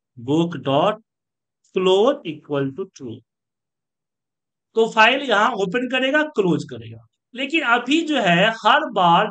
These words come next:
बारह file भी जैन फैब नहीं, सिर्फ जैन के नाम से करेगा,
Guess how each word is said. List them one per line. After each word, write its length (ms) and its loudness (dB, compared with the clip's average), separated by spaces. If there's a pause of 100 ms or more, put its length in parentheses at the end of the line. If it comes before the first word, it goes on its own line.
(160)
बारह 420 2
file 300 0
भी 120 -6 (100)
जैन 340 -2
फैब 360 -4
नहीं, 340 -4
सिर्फ 220 -10 (120)
जैन 320 0
के 80 -6
नाम 280 -2
से 140 -6
करेगा, 320 -10